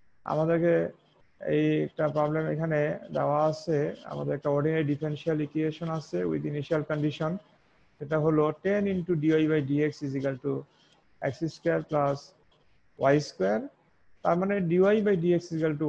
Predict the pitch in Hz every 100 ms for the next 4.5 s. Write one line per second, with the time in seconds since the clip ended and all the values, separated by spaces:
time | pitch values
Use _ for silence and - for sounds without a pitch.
0 | 143 143 139 139 147 147 156 139 127 135
1 | 127 143 - 151 139 143 127 131 131 127
2 | - 143 139 143 139 147 127 - 139 135
3 | - 180 196 220 - _ _ _ _ 151
4 | 139 143 147 175